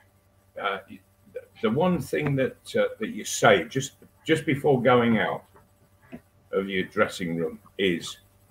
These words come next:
first fifteen minutes, do not let anything happen, um, awry. Do not allow shots on goals,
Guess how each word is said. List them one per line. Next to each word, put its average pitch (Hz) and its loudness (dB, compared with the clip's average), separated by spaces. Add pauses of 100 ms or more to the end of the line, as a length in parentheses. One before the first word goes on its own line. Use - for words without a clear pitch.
(300)
first - 4
fifteen 143 0
minutes, 101 -2 (960)
do 151 4 (120)
not 110 2 (600)
let 104 -2
anything 117 2 (320)
happen, - 0 (720)
um, 98 -2 (360)
awry. 95 2 (500)
Do 123 6
not 139 6 (120)
allow 107 2 (220)
shots - -4
on 117 0
goals, 98 -2